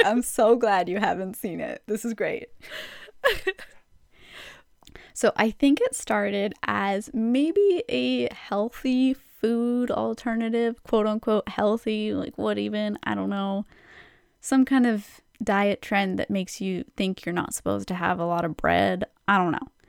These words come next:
Speaker 2: Wait, what? What? <laughs>
Speaker 1: Because the whole idea is that instead of having cream cheese on, like, a bagel or something, you put cream cheese on a bell pepper, and then the key ingredient, it seems, is everything bagel seasoning,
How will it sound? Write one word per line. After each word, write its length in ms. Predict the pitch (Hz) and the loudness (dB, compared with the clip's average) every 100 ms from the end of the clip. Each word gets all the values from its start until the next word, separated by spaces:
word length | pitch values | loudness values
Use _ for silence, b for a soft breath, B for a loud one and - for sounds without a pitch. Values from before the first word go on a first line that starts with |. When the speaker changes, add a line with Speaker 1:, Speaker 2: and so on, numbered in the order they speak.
| b b b b b | b b b b b
Speaker 2:
Wait, 220 | 285 311 | -4 -2
what? 220 | 233 226 - | -2 -4 -2
What? 580 | 240 392 605 - - - | 0 2 0 -4 -20 -8
<laughs> 440 | - - - - | -6 -6 -8 -2
Speaker 1:
Because 580 | 240 214 233 320 233 202 | 0 2 4 8 8 8
the 120 | 220 | 2
whole 220 | 214 277 269 | 2 4 6
idea 460 | 247 240 277 226 - | 4 6 6 4 4
is 420 | 294 240 185 196 - b b - | 4 6 4 -2 -10 b b -2
that 200 | 220 196 | 0 2
instead 360 | 202 196 254 240 | 0 2 4 4
of 120 | 214 | 2
having 680 | 202 214 214 202 190 185 185 - | 2 2 4 2 0 -4 -6 -8
cream 280 | - 196 196 | -2 0 0
cheese 460 | - 202 196 185 - - | -4 -4 -2 -4 -8 -8
on, 440 | 196 180 180 190 | -4 -4 -2 -2
like, 180 | 196 190 | -2 0
a 60 | 214 | 4
bagel 360 | 277 277 226 | 6 6 4
or 80 | 190 | 2
something, 420 | 190 185 214 202 b b b | -2 -4 -4 -4 b b b
you 140 | 214 220 | -2 4
put 240 | - - | 4 4
cream 240 | - 220 208 | 2 0 0
cheese 480 | 220 208 202 - - _ - | 0 0 -2 -4 -16 _ -2
on 220 | 202 214 | 0 2
a 60 | 208 | 2
bell 200 | 190 185 | 0 0
pepper, 560 | 220 233 190 175 175 - b b b | 2 2 0 -2 -4 -8 b b b
and 200 | 190 202 | 2 4
then 420 | 202 196 190 190 - - | 4 2 0 -4 -6 -4
the 200 | 190 - | -4 -4
key 300 | - 226 226 | -4 2 4
ingredient, 440 | 214 185 196 190 - | 4 2 0 -2 -4
it 120 | 151 | -6
seems, 440 | - 196 185 - - | -2 -2 -2 -8 -2
is 300 | 175 170 - | -2 -2 -4
everything 420 | 190 185 190 175 175 | -2 0 -2 -4 -2
bagel 280 | 170 165 | -2 -2
seasoning, 520 | 175 196 175 165 160 | -4 -4 -4 -2 -2